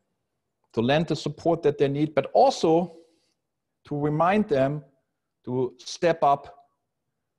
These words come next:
when it's most needed, to maintain what's necessary for us as a community to be safe,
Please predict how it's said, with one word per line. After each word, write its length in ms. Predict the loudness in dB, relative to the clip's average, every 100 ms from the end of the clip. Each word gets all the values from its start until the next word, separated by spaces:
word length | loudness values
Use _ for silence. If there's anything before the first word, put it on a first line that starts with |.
| _
when 180 | -4 -2
it's 300 | -4 -6 -12 -6
most 420 | -2 -4 -6 -8
needed, 400 | -8 -8 -12 _ _ _ _ _ _ _ _ _
to 140 | -6
maintain 680 | -4 -4 -4 -4 -2 -2 -6 _ _ _ _ _
what's 280 | -4 -4 -6
necessary 720 | 0 0 -2 -4 0 2 0
for 260 | -2 -2 0
us 200 | -2 0
as 220 | -2 -2
a 40 |
community 600 | -6 -4 -2 -4 -4 -8
to 120 | -8 -10
be 140 | -10
safe, 640 | -10 -2 0 0 -4 -14